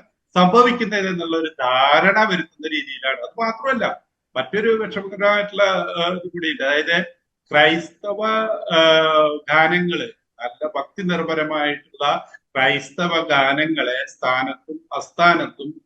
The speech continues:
ഇത്, ഏ, പാടുന്നു. ആ പാടുമ്പോഴേ ഇവിടെ, ഏ, ഇവര് കളിയാക്കി ചിരിക്കുന്നു. ആ രീതിയിലുള്ള, അതായത് എങ്ങനെയൊക്കെ ക്രൈസ്തവ സന്യാസത്തെയും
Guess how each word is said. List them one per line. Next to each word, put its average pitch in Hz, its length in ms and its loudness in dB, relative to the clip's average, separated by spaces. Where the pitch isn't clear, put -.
ഇത്, 139 380 -2
ഏ, 131 240 -6
പാടുന്നു. 143 600 2
ആ 160 440 2
പാടുമ്പോഴേ 151 560 2
ഇവിടെ, 143 460 0
ഏ, 139 40 -2
ഇവര് 143 480 -6
കളിയാക്കി 156 420 2
ചിരിക്കുന്നു. - 640 -14
ആ 202 160 4
രീതിയിലുള്ള, 196 760 0
അതായത് 202 520 0
എങ്ങനെയൊക്കെ 226 920 2
ക്രൈസ്തവ 185 560 0
സന്യാസത്തെയും 190 1000 0